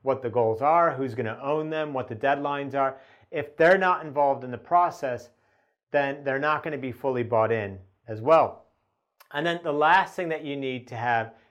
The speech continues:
is clear communication rhythms. So a couple of things on this note. So one is make sure that there's a quarterly rhythm to both evaluating your progress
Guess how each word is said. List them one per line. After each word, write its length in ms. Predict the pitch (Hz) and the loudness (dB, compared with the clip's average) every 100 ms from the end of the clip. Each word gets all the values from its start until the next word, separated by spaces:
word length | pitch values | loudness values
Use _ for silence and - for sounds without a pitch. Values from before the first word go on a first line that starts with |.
| _ | _
is 200 | 123 117 - _ | -10 -10 -12 _
clear 540 | - 147 147 147 147 - | -4 0 2 2 0 -10
communication 800 | 139 131 127 - 123 117 117 104 | -8 -6 -6 -4 -4 -4 -8 -8
rhythms. 440 | 98 95 98 _ _ _ _ _ _ _ | -8 -8 -14 _ _ _ _ _ _ _
So 300 | 143 131 131 - | 0 0 0 -8
a 20 | |
couple 380 | - 170 170 156 | 0 0 2 -4
of 120 | 151 | -2
things 320 | 143 127 113 | -4 -4 -6
on 180 | 123 113 | -6 -6
this 240 | 110 - | -8 -8
note. 220 | 110 98 - _ _ _ | -10 -12 -14 _ _ _
So 320 | - 143 151 - | -2 -2 -2 -6
one 260 | 143 175 | -2 0
is 240 | 175 147 147 - _ | 2 0 -2 -14 _
make 300 | 143 170 202 | -2 0 0
sure 280 | - 190 175 | -2 0 0
that 160 | 156 156 | 0 -2
there's 160 | 139 | -4
a 60 | 131 | -4
quarterly 840 | - - - 151 151 147 139 139 | -10 -2 6 8 8 2 0 -4
rhythm 440 | 131 117 120 110 92 92 _ _ _ | -6 -4 -4 -4 -8 -18 _ _ _
to 160 | 147 | -8
both 400 | 123 131 127 120 - _ _ _ _ - | -2 2 2 0 -6 _ _ _ _ -12
evaluating 800 | 113 139 147 165 165 151 147 139 | -2 4 4 4 4 2 0 -2
your 100 | 117 | -4
progress 640 | - 143 139 135 151 151 | 0 2 2 2 -2 -4